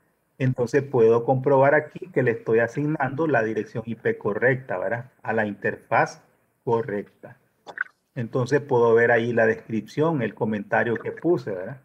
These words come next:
Que dice conexión con R tres. Puedo ver también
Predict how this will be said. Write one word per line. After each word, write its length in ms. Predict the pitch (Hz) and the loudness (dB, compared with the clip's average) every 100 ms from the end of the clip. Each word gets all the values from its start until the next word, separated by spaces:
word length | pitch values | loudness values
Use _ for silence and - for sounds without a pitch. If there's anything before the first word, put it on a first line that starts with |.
| _ _ - | _ _ -10
Que 100 | 110 | -8
dice 360 | 107 104 127 123 | -6 -2 -2 -2
conexión 560 | 120 117 - 113 107 | -2 -4 -6 -6 -6
con 180 | 107 113 - | -4 -4 -6
R 220 | 104 104 | -8 -8
tres. 480 | - 90 92 - _ _ _ _ _ _ _ _ _ _ _ _ _ _ _ _ _ _ _ _ _ _ - | -8 -14 -14 -18 _ _ _ _ _ _ _ _ _ _ _ _ _ _ _ _ _ _ _ _ _ _ -4
Puedo 300 | 120 117 117 | 0 2 4
ver 240 | 120 123 | 2 2
también 560 | 131 135 147 151 202 | 0 0 0 -2 -4